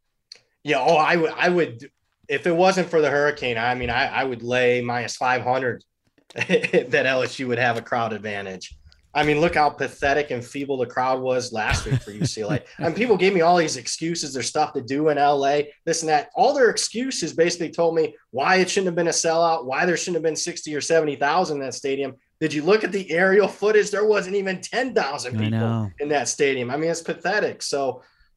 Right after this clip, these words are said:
Speaker 1: I mean, this is an interesting game. A lot of people ask me about this one. I, I mean, it's a high variance game to me. I can tell you the professional side is definitely U C L A.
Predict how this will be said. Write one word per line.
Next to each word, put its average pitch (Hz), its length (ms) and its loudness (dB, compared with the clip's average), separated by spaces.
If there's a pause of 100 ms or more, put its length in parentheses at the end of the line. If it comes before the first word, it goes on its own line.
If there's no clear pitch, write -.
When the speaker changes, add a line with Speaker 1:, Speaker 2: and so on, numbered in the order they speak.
(140)
Speaker 1:
I 190 100 -8
mean, 208 100 -10
this 294 200 0
is 254 120 -2
an 175 120 4
interesting 180 480 0
game. 139 200 0
A - 20 2
lot 151 160 4
of 143 60 -6
people 151 200 -2
ask 131 280 -2
me 156 40 -2
about 139 200 -2
this 147 200 -2
one. 151 280 -2 (400)
I, 147 220 -6
I 165 100 -2
mean, 165 180 -2
it's 190 200 2
a 147 60 4
high 135 280 0
variance 120 500 -2
game 117 220 -2
to 110 80 -4
me. 113 200 -2
I 120 200 -2
can 151 160 -6
tell 160 160 2
you 151 60 4
the 123 100 -8
professional 123 560 -2
side 113 280 -2
is 101 100 -12
definitely 110 340 -2
U 104 100 -12
C 101 220 -8
L 95 120 -8
A. 92 200 -10